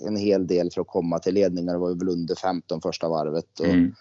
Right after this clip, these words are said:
Speaker 2: mm.
Speaker 1: så jag var väl, jag var ju på väg att gå tolvhundra kvar faktiskt, men då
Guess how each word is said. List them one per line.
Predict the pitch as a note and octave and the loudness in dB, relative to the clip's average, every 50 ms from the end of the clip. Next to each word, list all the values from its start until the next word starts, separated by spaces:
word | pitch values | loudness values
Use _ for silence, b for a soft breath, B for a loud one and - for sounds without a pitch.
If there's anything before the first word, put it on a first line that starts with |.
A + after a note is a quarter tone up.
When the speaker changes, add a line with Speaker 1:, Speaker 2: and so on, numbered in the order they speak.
| b b b | b b b
Speaker 2:
mm. | F2 D#2+ | -10 -2
Speaker 1:
så | D#2 F2 | 0 2
jag | G#2+ G#2+ A2 G#2+ A2+ A#2 | 6 6 8 8 8 8
var | A#2+ A#2 A2 A2+ G#2+ | 8 6 6 6 6
väl, | G#2+ A2 A2 G#2+ G#2 G#2+ | 4 2 2 0 0 0
jag | G#2+ G#2+ G#2+ | 0 2 2
var | A#2+ A#2 | 2 0
ju | A2 | -2
på | - A2 G#2+ | -2 -4 -4
väg | G2+ F#2 F2+ F#2 | -4 -4 -4 -6
att | F#2 F2 | -10 -6
gå | G2+ G#2 G#2 G2+ F#2+ F2 - _ _ _ _ _ - - _ _ _ _ - | -4 -2 0 0 -2 -2 -4 _ _ _ _ _ -20 -20 _ _ _ _ -6
tolvhundra | G#2 F#2 F2+ F#2 F2+ F2 E2+ E2+ | -6 -4 -4 -4 -4 -4 -6 -6
kvar | - - F#2 F#2 G2 F#2+ | -6 -2 0 2 2 2
faktiskt, | E2+ - E2 - _ - E2+ - - | 0 -2 -6 -6 _ -10 -10 -8 -8
men | - F2+ | -4 -2
då | F2+ F#2 F2+ F2 | 0 0 0 0